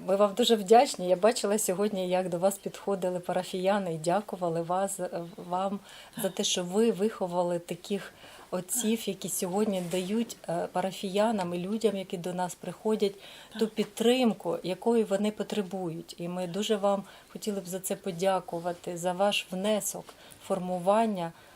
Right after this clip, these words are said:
Speaker 1: такого, м, цілісних людей, та, з таким стержнем, який допомагає сьогодні, бачите, в ці непрості часи навіть, а, давати людям оту підтримку, я-, яка необхідна. І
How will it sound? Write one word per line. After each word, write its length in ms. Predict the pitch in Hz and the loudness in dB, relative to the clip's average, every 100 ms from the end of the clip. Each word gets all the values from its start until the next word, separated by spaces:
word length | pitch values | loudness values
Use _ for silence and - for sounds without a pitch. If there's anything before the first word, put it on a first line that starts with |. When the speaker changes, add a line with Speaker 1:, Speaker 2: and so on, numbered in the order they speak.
| - - | -20 -12
Speaker 1:
такого, 400 | 190 - 214 190 | -8 -2 -2 -2
м, 800 | 180 - - 190 185 - - 196 | -6 -10 -18 -14 -12 -14 -10 -6
цілісних 760 | - 269 247 190 - 180 165 185 | -4 -2 -2 -2 -2 -4 -4 -6
людей, 560 | 190 185 196 165 180 - | -4 -2 -2 -2 -6 -6
та, 220 | 196 190 | -2 -2
з 40 | |
таким 260 | - - 185 | -4 -8 -8
стержнем, 680 | - - 226 220 165 175 170 - - - | -4 4 4 4 0 -6 -6 -10 -20 -14
який 180 | 170 180 | -8 -4
допомагає 640 | 190 190 185 180 214 208 | -4 -4 -6 -4 -2 -4
сьогодні, 420 | - 190 190 180 | -4 -4 -4 -2
бачите, 420 | 170 208 226 - | 0 0 0 -6
в 60 | 175 | -8
ці 200 | - 180 | -8 -6
непрості 680 | 175 226 262 220 208 - 185 | -2 -2 0 -4 -6 -6 -8
часи 520 | - 180 - 202 233 | -8 -8 -6 -4 -2
навіть, 320 | 214 180 175 170 - - - - | -2 -2 -6 -10 -20 -20 -20 -4
а, 360 | 175 175 175 175 175 | 0 2 2 0 -4
давати 440 | 175 180 196 190 | -4 -2 -2 -4
людям 360 | 175 202 190 175 | -6 -4 -4 -6
оту 200 | 175 165 | -8 -10
підтримку, 520 | 180 - 208 208 - | -10 -6 -4 -4 -4
я-, 160 | 170 175 | -4 -4
яка 540 | - 180 175 202 208 196 - - - | -4 -4 -2 0 0 0 -6 -20 -10
необхідна. 840 | 208 220 202 - - 190 160 151 151 - - | 0 0 0 -4 -6 -4 -4 -4 -6 -6 -6
І 200 | 190 | -4